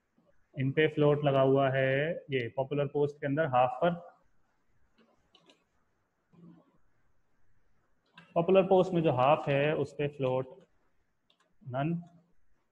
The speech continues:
और इनकी भी width वही सौ परसेंट। एक चीज और आप देख रहे हैं, यहाँ पे same सीएसएस, यहाँ पे same सीएसएस, तो अलग-अलग लिखने की जरूरत ही नहीं है। Cut किया,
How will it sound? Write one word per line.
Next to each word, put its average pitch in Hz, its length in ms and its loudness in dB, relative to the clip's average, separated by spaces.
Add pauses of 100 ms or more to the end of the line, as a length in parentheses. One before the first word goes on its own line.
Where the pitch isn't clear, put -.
(220)
और 143 200 0
इनकी 147 280 0
भी 175 120 2
width 180 360 4 (840)
वही 160 200 2 (540)
सौ 135 80 4
परसेंट। 175 400 -2 (1000)
एक 175 160 4
चीज 196 120 6
और 196 100 10
आप 196 100 8
देख 190 180 6
रहे 214 160 6
हैं, - 180 -4
यहाँ 156 200 4
पे 190 120 2
same 196 340 0
सीएसएस, 208 580 0 (560)
यहाँ 127 140 2
पे 170 160 0
same 175 240 0
सीएसएस, 175 460 2
तो 175 120 -2
अलग-अलग 143 400 2
लिखने 139 240 -2
की 139 80 -2
जरूरत 143 280 0
ही 175 60 0
नहीं 175 180 0
है। 175 180 -4 (1120)
Cut 139 160 -2
किया, 156 260 0